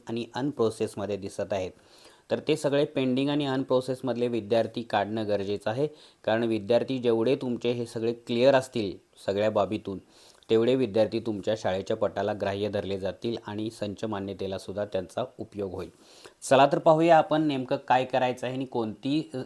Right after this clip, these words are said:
आपली गोष्टी अजून पेंडिंग आहेत ते सुद्धा पाहूया. त्यासाठी जायचं आहे आपण Chrome ब्राउझरमध्ये आणि इथं सर्च विंडोमध्ये आपण टाकणार आहोत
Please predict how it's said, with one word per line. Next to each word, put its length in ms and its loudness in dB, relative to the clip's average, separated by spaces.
आपली 420 -4
गोष्टी 420 -6
अजून 240 -2
पेंडिंग 400 -4
आहेत 160 -2
ते 80 2
सुद्धा 220 0
पाहूया. 380 -2
त्यासाठी 380 0
जायचं 320 0
आहे 100 4
आपण 240 -2
Chrome 200 2
ब्राउझरमध्ये 580 0
आणि 140 -4
इथं 160 -4
सर्च 320 -2
विंडोमध्ये 460 0
आपण 220 -4
टाकणार 280 2
आहोत 160 0